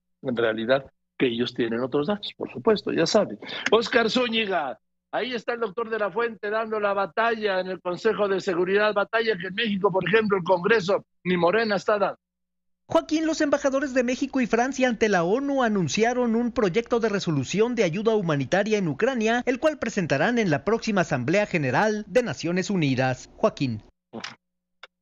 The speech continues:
Speaker 1: Gracias, Israel Aldave, vienes en el avión, en el avión que vuela de Bucarest a México, le repito, con la escala en Shannon, en Irlanda, en Gander,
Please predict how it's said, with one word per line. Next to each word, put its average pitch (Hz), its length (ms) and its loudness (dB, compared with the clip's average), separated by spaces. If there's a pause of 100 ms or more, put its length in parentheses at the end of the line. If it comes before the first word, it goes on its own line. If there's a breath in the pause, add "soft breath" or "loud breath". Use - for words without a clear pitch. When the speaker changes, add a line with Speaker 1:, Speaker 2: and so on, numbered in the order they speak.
(400)
Speaker 1:
Gracias, 233 600 2
Israel 233 360 -2
Aldave, 247 420 -2
vienes 240 400 -4
en 220 120 -4
el 214 120 -4
avión, 226 480 -2 (540)
en 202 120 -4
el 190 140 -4
avión 208 380 -4
que 190 140 -2
vuela 208 340 0
de 190 100 -2
Bucarest 185 640 -2
a 190 60 2
México, 202 440 -4
le 165 140 0
repito, 160 400 -2
con 156 160 0
la 147 60 2
escala 170 480 2 (280)
en 131 220 4
Shannon, 151 460 2
en 123 120 -2
Irlanda, 170 600 0 (260)
en 123 320 0
Gander, 180 600 0